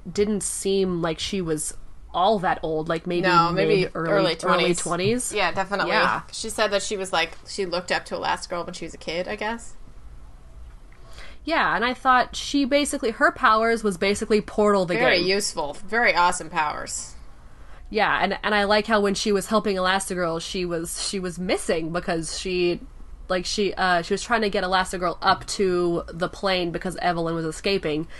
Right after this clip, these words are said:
Speaker 1: and she kept missing 'cause she wasn't, she wasn't, like, timing where the plane would be because it was moving.
Speaker 2: Mm-hmm.
Speaker 1: She wasn't, like, and so Elastigirl was just, like, flying everywhere and, like, trying to get a hold of this plane.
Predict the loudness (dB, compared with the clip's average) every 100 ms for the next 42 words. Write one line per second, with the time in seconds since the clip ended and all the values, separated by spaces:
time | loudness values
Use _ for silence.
0 | -14 -8 0 4 4 0 -8 -14 -14 -8
1 | -4 -2 2 2 2 0 2 4 4 4
2 | 0 -2 2 2 4 2 0 -8 -14 -14
3 | -14 -16 -16 -16 -12 -4 0 2 2 4
4 | 2 0 0 2 4 4 6 6 4 2
5 | 0 2 2 4 0 2 2 4 4 2
6 | 2 0 0 0 0 0 -2 4 6 8
7 | 6 4 -2 -2 0 2 4 6 4 2
8 | 2 2 2 -4 -10 -12 -10 -8 -2 -2
9 | -2 0 0 4 4 6 4 2 2 2
10 | 2 0 -2 -2 -2 2 4 4 2 2
11 | 2 0 -2 -2 0 0 -2 -2 -6 0
12 | 0 0 -2 -2 -2 -2 0 -2 -2 -4
13 | -4 0 0 0 -4